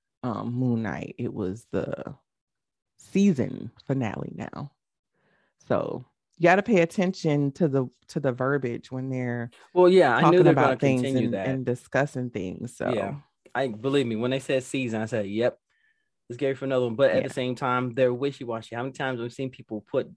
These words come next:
Speaker 2: uh, create a season finale and the show never comes back?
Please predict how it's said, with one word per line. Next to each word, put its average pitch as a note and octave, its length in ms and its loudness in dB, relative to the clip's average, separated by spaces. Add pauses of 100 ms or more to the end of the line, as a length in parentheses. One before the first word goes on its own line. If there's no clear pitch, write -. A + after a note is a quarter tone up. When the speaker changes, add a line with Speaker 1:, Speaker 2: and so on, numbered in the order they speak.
(340)
Speaker 2:
uh, - 60 -10
create B2 480 -4 (280)
a G#2 60 -6
season B2 380 -6
finale A2+ 640 -4 (480)
and C3 140 -4
the A2 40 -4
show C3 240 0
never A2+ 240 -4
comes F#2 240 -12
back? - 420 -8